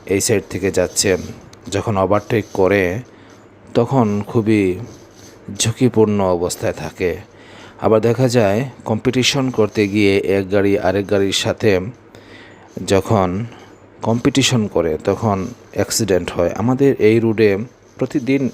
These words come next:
একটা না একটা অ্যাক্সিডেন্ট হয়। কিছু লোক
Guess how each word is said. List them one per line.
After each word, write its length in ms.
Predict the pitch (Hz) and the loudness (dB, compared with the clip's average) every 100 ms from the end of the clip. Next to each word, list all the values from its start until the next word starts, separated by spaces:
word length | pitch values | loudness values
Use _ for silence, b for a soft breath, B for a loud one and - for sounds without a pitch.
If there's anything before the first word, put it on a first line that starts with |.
| - | -4
একটা 180 | 101 - | -2 0
না 100 | 104 92 | 0 -2
একটা 140 | - 98 | -2 -2
অ্যাক্সিডেন্ট 420 | - 107 90 80 - | -2 -2 -2 -4 -4
হয়। 160 | 82 - - - B B B B B B B B B B B - - | -6 -6 -16 -20 B B B B B B B B B B B -18 -4
কিছু 220 | - 113 113 | -2 2 2
লোক 220 | 101 104 | 4 2